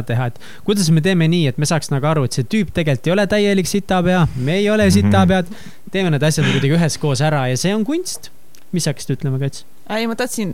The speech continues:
Speaker 3: lihtsalt
Speaker 2: Et läks igavaks juba, jah?
Speaker 3: Juba.
Speaker 2: <laughs> Kaks nagu endist häädi, nüüd said kokku.
Speaker 3: See, see on, ei, see on
Speaker 2: Kaitse
Speaker 3: tüüpiline
Speaker 2: ütleme, jah, see on
Speaker 3: nagu, kui
Speaker 2: tüüpiline,
Speaker 3: mingi,
Speaker 2: jah.
Speaker 3: jaa.
Speaker 2: See on jah, karu.
Speaker 3: <laughs> Siis need teemasid võib nagu, noh, mingi ööpäevaks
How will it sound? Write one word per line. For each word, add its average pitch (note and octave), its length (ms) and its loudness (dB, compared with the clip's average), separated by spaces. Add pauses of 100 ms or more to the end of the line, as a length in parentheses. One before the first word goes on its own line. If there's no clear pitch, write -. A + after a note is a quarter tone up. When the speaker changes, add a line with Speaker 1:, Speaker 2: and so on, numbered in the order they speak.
(160)
Speaker 3:
lihtsalt - 320 -12
Speaker 2:
Et G2 160 -4
läks G#2 160 2
igavaks F#2+ 240 2
juba, F#2 160 2
jah? F#2+ 120 2 (120)
Speaker 3:
Juba. G3+ 200 0 (320)
Speaker 2:
<laughs> B2+ 280 4
Kaks A#2 320 -2
nagu G#2 160 0
endist G#2 240 -2
häädi, G2 240 0
nüüd F#2 160 -2
said F#2 140 -2 (160)
kokku. F#2+ 260 -4
Speaker 3:
See, C#4+ 160 4
see - 160 4
on, C#4+ 80 2
ei, C4+ 160 4
see C#4 80 4
on A#3+ 60 0
Speaker 2:
Kaitse C#4+ 80 0
Speaker 3:
tüüpiline G#3 320 0
Speaker 2:
ütleme, - 0 -
jah, F#3 80 0
see F#3 80 2
on - 0 -
Speaker 3:
nagu, G3 160 2
kui G#3+ 80 2
Speaker 2:
tüüpiline, G#3+ 160 2
Speaker 3:
mingi, G#3+ 160 2
Speaker 2:
jah. A3+ 320 0
Speaker 3:
jaa. - 80 2 (100)
Speaker 2:
See - 160 2
on G#2+ 140 4
jah, A2 160 0
karu. G2 180 0 (200)
Speaker 3:
<laughs> D#3 260 -6
Siis A#3+ 180 -2
need D#4+ 300 0 (100)
teemasid A3+ 480 0
võib G3 240 -2
nagu, F3+ 240 -4
noh, G#3 160 -2
mingi G3 240 0
ööpäevaks F3+ 480 0